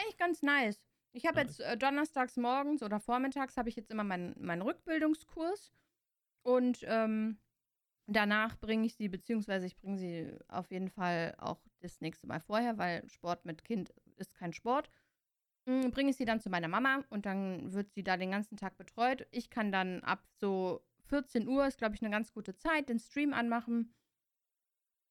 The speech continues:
Speaker 1: Ich glaub, das ist ein ganz guter Plan. Und vor allen Dingen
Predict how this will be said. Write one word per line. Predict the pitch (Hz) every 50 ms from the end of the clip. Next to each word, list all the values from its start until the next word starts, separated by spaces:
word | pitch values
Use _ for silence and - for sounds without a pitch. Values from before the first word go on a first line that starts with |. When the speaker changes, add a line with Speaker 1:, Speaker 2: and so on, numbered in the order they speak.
| _ _ _ _ -
Speaker 1:
Ich | 208
glaub, | - 240 240 240
das | 240 226 -
ist | 226 220
ein | 220 214 202
ganz | 196 196 196 -
guter | - 202 - 190 180
Plan. | - 190 170 170 165 165
Und | - - 294 339 403 -
vor | - 269
allen | - 233 240 254 262 247
Dingen | 254 247 247 254 -